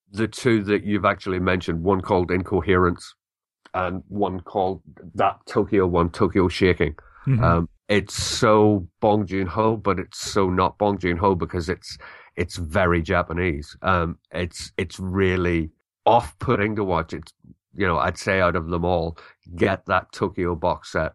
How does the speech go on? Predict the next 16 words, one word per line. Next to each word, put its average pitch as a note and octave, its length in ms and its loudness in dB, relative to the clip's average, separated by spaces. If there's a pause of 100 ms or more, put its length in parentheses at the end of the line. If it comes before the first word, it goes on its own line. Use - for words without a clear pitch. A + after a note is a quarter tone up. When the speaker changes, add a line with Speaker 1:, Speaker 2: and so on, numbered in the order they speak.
(200)
Speaker 1:
and D#2+ 180 -8
check - 360 -2
out. D#2 120 2
I D#2+ 60 -2
think, F2 340 -8
I E2+ 60 -6
think F#2 240 -8
there's E2 180 -4
one F#2 180 -2
Taiwanese, F2 680 0
one E2 200 -4
Japanese, E2+ 640 -2
and D#2+ 300 -8 (240)
Bong E2+ 220 -4
Joon-ho E2 380 -2
short E2 420 -4